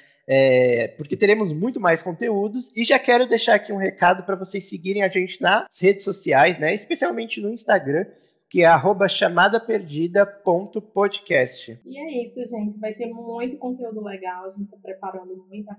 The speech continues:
Speaker 2: coisa. A gente vai colocar os lançamentos dos streams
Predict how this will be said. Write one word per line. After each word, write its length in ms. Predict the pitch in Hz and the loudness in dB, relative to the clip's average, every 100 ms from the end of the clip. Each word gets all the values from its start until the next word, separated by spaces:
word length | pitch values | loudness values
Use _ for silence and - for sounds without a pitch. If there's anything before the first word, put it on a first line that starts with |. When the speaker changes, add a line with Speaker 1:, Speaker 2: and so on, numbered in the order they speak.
| - | -16
Speaker 2:
coisa. 320 | 175 180 185 | -14 -12 -14
A 60 | 185 | -16
gente 180 | _ 185 | _ -20
vai 120 | 185 | -20
colocar 400 | 185 185 190 185 | -12 -12 -10 -12
os 100 | 175 | -12
lançamentos 600 | 190 185 190 185 180 _ - | -16 -16 -16 -18 -20 _ -20
dos 160 | 180 | -20
streams 800 | - - - 196 202 208 208 - | -16 -16 -12 -10 -8 -8 -10 -14